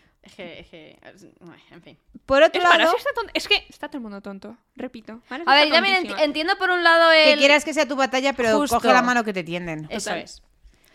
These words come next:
Speaker 1: Pero yo lo
Speaker 3: Y el,
Speaker 1: haría,
Speaker 3: el sentimiento
Speaker 1: o sea,
Speaker 3: de hermandad, tía.
Speaker 1: yo pediría, en plan, "Ayúdame, pero no ahora". En plan, "Ayúdame por detrás", ¿sabes?
Speaker 2: Sí.
Speaker 1: Pero bueno, ella dice, "Yo soy una mujer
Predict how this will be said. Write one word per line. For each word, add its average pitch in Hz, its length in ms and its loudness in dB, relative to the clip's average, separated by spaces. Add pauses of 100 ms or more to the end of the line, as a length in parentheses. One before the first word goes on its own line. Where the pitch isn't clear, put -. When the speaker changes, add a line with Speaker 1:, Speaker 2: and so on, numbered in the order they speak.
(120)
Speaker 1:
Pero 294 160 4
yo 320 120 2
lo 381 80 6
Speaker 3:
Y - 40 10
el, 415 40 2
Speaker 1:
haría, 415 180 4
Speaker 3:
el 415 40 6
sentimiento 403 320 -2
Speaker 1:
o - 80 -2
sea, 202 80 6
Speaker 3:
de - 60 6
hermandad, 196 440 -6
tía. 208 300 -8
Speaker 1:
yo 294 260 2
pediría, 349 440 2
en 254 80 0
plan, 240 280 0
"Ayúdame, 339 520 0 (340)
pero 254 220 -2
no 262 140 0
ahora". 175 460 0
En 220 160 -6
plan, 220 340 0
"Ayúdame 254 320 -2
por 302 120 -6
detrás", 190 500 -10
¿sabes? 311 400 -8
Speaker 2:
Sí. 196 320 -8 (460)
Speaker 1:
Pero 208 180 -6
bueno, 185 240 -8 (460)
ella 226 180 -4
dice, 220 320 -4
"Yo 233 200 -4
soy 240 220 -8
una 233 140 -8
mujer 226 480 -8